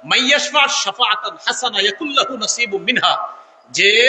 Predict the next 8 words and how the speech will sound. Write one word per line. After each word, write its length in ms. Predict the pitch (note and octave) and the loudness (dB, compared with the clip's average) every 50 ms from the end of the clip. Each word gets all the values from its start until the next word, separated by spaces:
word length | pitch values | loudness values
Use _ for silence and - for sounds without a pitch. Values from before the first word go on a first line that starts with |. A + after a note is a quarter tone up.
| D4 - - - - - - - - _ _ _ _ _ | 2 0 -2 -6 -10 -14 -16 -18 -20 _ _ _ _ _
সঠিক 580 | - - - - - G#3 G#3+ C#4+ D4+ A3+ - - | -10 -10 -4 -2 -2 0 2 0 0 0 -2 -2
ব্যাপারে 460 | G3+ G3+ G3+ G#3 A#3 B3 C4+ C#4+ C#4+ | -2 -2 2 2 2 4 4 4 2
সুপারিশ 460 | C4+ - - - B3+ C#4 - - - | 0 -2 0 2 2 2 2 0 -2
করবে, 340 | - A#3+ A#3+ G#3+ - G#3 F#3+ | -4 -6 -8 -4 -4 -4 -4
সুন্দর 380 | - - D4 D#4 D#4+ D#4+ D#4+ - | -4 -8 -12 -12 -6 -4 -4 -4
সুপারিশ 520 | - - - A3+ B3 B3 B3 A#3+ - - - | -4 -6 -2 0 0 0 2 0 -4 -2 -2
করবে, 520 | G3 F#3 F3 F#3 A#3 B3 A#3+ - - - - | -2 -4 0 2 2 2 2 0 -8 -6 -4
এটার 300 | F#3+ G3 G#3 A#3 B3 C4+ | -2 0 2 2 2 2